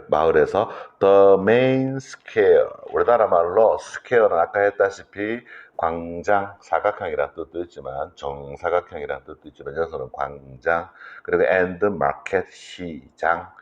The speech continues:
그럼 한꺼번에 주어가 뭐야? 요런 거 주어 잘 찾아야 돼. 자, 요까지가 주어.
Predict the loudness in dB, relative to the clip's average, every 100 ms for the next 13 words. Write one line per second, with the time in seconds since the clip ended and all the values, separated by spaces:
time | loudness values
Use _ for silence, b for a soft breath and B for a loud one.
0 | B -10 -10 -4 0 2 2 0 -2 0
1 | 4 4 4 4 4 2 0 B B B
2 | B _ 0 2 2 2 2 2 0 0
3 | 2 4 2 4 4 4 2 -2 -4 -2
4 | 0 0 2 2 4 2 0 -2 -2 -10
5 | -8 -8